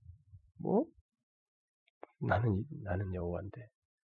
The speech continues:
너를 통해서 복을 주고 네 약속 다 지킬 때까지 너를 떠나지 않을 거야." 얼마나 놀라워요? 하나님 편에서 먼저 나와요. 그래서 인간의 반응은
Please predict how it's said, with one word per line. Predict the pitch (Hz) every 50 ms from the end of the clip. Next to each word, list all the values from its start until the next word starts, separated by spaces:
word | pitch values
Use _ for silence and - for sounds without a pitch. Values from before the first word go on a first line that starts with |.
| _ _ _ _ _ _ _ _ _ - -
너를 | - 107 104 101
통해서 | - 101 95 92 - 101 -
복을 | - - 104 - 101 104
주고 | - 101 - - 107 110 - _ _ - - - - - - - _ _ - _ -
네 | 110 104 113 127
약속 | 110 92 - - - - - -
다 | - - -
지킬 | - - - - 143 135
때까지 | - - - 104 98
너를 | 95 98 98 101 98 - -
떠나지 | - 131 135 127 117 - -
않을 | - 95 87 87
거야." | - - 98 98 - - - _ _ _ _ _ _ _ _ _ _ _ _ _ _ _ _ _ _ _ _ _ _ _ _ _ _ _ _ _ _ _ _ _ _ _ _ _ _ _ _ _ _ _ _ _ _ _ - - -
얼마나 | 101 98 110 101 95 123 139
놀라워요? | 135 123 90 82 78 82 85 90 127 - _ _ _ _ _ _ _ _ _ _ _ _ _ _ _ _ _ _ _ _ _ _ -
하나님 | - 175 180 185 180 170
편에서 | 165 - 120 110 - - -
먼저 | 90 87 92 - - -
나와요. | - - - 120 - _ _ _ _ _ _ _ _ _ _ _ _ _ _ 831 _ _ _ _ _ _ _ _ _ _ _ _ _ _ _ _ _ -
그래서 | - - - 139
인간의 | 127 117 123 156 185 190 185 175 170 165 160
반응은 | 165 - 98 76 80 90 123 123 107